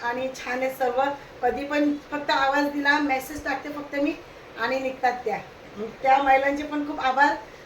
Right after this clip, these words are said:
आणि आमचा पूर्ण रामकृष्ण हरी भजनी मंडळ. आज मी सकाळपासून आमची एवढी कामं, तरी पण आम्ही थकलेलो नाही आहे, करतच असतो. आणि, अ, काही कुठलंही संकट येऊ द्या, त्या संकटाला तोंड देण्याची ताकद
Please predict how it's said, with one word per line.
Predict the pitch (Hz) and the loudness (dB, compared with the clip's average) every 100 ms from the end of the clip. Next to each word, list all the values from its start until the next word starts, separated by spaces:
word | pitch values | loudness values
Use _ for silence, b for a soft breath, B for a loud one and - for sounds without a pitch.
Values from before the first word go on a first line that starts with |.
| - | -8
आणि | 226 254 269 277 | -4 -2 -2 -2
आमचा | 269 262 277 | -2 -2 -4
पूर्ण | - 262 269 | -4 -4 0
रामकृष्ण | 262 247 240 262 262 | 2 0 -2 -6 -2
हरी | 247 247 | 0 0
भजनी | 240 254 | 0 -2
मंडळ. | 247 247 | 0 4
आज | 262 254 262 269 | 4 6 4 4
मी | |
सकाळपासून | 285 269 254 254 269 | -4 0 0 0 -4
आमची | 247 - 254 254 | -6 -6 -8 -2
एवढी | 247 240 | -2 -2
कामं, | 254 240 247 254 B B B 254 | -4 -2 -2 -4 B B B 0
तरी | 285 | 0
पण | 285 | 4
आम्ही | 285 294 294 285 285 285 | 6 6 6 4 2 -2
थकलेलो | 277 254 262 | -2 2 2
नाही | 277 269 285 | 2 0 0
आहे, | 285 | 2
करतच | 269 269 277 285 | 2 2 -2 -4
असतो. | 262 - 277 277 B B B - 226 | -6 -4 -4 -4 B B B -6 -2
आणि, | 254 277 277 | 0 2 2
अ, | 262 262 | 4 2
काही | 262 285 302 381 - | 2 4 4 4 0
कुठलंही | - - 294 285 339 415 | -10 -12 -8 0 4 4
संकट | 381 294 285 | 4 0 2
येऊ | 269 233 | 4 2
द्या, | 196 - - - - - | 0 -6 -16 -20 -20 -2
त्या | 285 | -2
संकटाला | 285 285 285 294 294 | 0 -2 -2 0 -2
तोंड | 302 277 277 | 2 2 2
देण्याची | 277 277 285 294 | -2 -4 -6 -4
ताकद | 247 226 269 | -2 0 -2